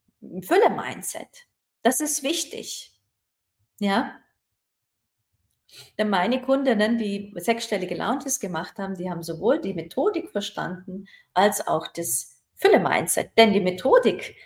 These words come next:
die haben ganz, die hat, kann jeder, die kann jeder lernen. Das ist das Kleinste. Aber du brauchst auch das Mindset dazu, um dieses tatsächlich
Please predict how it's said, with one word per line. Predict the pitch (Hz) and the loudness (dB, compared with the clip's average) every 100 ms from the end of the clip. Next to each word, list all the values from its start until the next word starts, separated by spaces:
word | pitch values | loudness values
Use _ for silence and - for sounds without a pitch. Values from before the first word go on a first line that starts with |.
| _ | _
die | 233 214 | 2 4
haben | 208 | 4
ganz, | 185 185 180 - | 4 2 0 -2
die | 196 190 | -2 0
hat, | 185 - | 0 -2
kann | 208 190 | -2 0
jeder, | 165 339 214 - | 2 2 2 0
die | 190 | -6
kann | 190 180 | -4 -2
jeder | 214 226 | 2 2
lernen. | 160 180 226 190 | 4 2 0 -2
Das | - | -6
ist | 233 - | -6 -8
das | - - | -10 -6
Kleinste. | 202 214 277 285 - - - _ _ _ _ - | -2 -2 -2 -4 -8 -12 -14 _ _ _ _ -10
Aber | 180 | -6
du | 202 | -6
brauchst | 190 196 196 - | -2 -2 -2 -8
auch | 180 | -8
das | - 185 | -8 -8
Mindset | 170 180 247 240 - 139 - | -6 -2 -2 -2 -8 -12 -12
dazu, | - - - - _ _ _ _ _ _ _ _ | -10 -10 -10 -16 _ _ _ _ _ _ _ _
um | - 208 202 | 0 2 2
dieses | 190 185 220 - | -2 -2 -4 -4
tatsächlich | 185 - - - - 269 - - | -10 -4 -4 -4 -2 -2 -2 -8